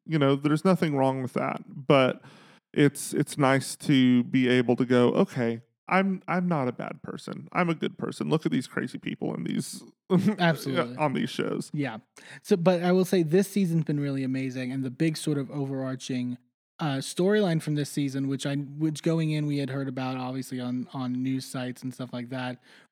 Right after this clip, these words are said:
Speaker 2: was the big divorce between Lisa and Lenny. And that has just been, you know, I had, you know, I was hopeful of what it would produce for the show, but it has really played out in something. I would say it's,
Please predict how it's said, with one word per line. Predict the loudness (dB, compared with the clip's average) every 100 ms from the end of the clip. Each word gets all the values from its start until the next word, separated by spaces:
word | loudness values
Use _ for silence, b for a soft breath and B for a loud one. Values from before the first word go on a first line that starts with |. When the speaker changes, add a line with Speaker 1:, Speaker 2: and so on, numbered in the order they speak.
| -6
Speaker 2:
was | -4
the | -4
big | -4 -4 -4
divorce | -8 -2 0 0 -2
between | -10 -6 -4 -4
Lisa | -4 -6 -8 -8 -10 _ b b -10
and | -6 -2
Lenny. | 0 2 2 2 0 _ b b -6
And | -2 0 -2 -2
that | 0 0 0
has | -2
just | 0 -6 -4
been, | -4 -2
you | 4 4
know, | 6
I |
had, | 4 4 0 -2
you | 0
know, | 0
I | -2
was | -2
hopeful | 0 0 2 0 0
of | -2
what | -2
it | -2
would | -4
produce | -4 -4 -4
for | -6
the | -8
show, | -4 -4
but | -2 0
it | 2
has | 0
really | -2 -4 -4
played | -4 -4
out | -4 -6
in |
something. | -8 -10 -8 -10
I | -6
would | -6 -4
say | -6
it's, | -6